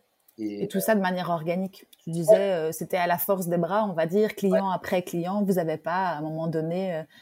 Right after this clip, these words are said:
Speaker 2: décidé d'investir ou de mettre, ou de, d'aller chercher une certaine somme. Tout ça, c'était vraiment, euh,
Speaker 1: Non.
Speaker 2: organique et croissant, euh, de manière, euh,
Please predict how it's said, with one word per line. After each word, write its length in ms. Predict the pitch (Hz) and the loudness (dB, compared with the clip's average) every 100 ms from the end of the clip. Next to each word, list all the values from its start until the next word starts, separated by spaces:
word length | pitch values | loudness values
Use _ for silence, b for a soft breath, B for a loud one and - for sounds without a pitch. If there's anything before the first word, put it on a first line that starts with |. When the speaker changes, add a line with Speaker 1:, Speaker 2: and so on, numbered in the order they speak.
| b | b
Speaker 2:
décidé 440 | - 185 185 165 190 | -2 -2 0 4 4
d'investir 760 | 175 170 180 - 196 208 214 | 2 0 -2 -2 0 2 4
ou 80 | 196 | 2
de 140 | 170 | 2
mettre, 460 | 175 170 185 - 160 | 0 -2 -4 -6 -6
ou 100 | 170 | -4
de, 80 | 165 | -2
d'aller 240 | 151 180 180 | 0 0 0
chercher 320 | 190 - 202 | -2 -2 -2
une 100 | 175 | -2
certaine 360 | 180 - 160 | -6 -8 -8
somme. 240 | 156 202 196 | 0 2 2
Tout 100 | 175 | -2
ça, 160 | - | -4
c'était 260 | 190 170 - | -4 -6 -6
vraiment, 440 | 165 165 185 202 | -8 -6 -6 -2
euh, 140 | 170 147 - | -2 -2 0
Speaker 1:
Non. 120 | - - - | -2 -2 0
Speaker 2:
organique 560 | 180 175 180 190 220 220 | 0 4 6 6 6 6
et 80 | |
croissant, 580 | 196 - 190 - 226 226 | 6 6 4 4 4 6
euh, 60 | 190 | 4
de 100 | 180 | 2
manière, 480 | 175 170 180 185 180 | 0 -2 -4 -4 -4
euh, 280 | 156 151 | -2 -4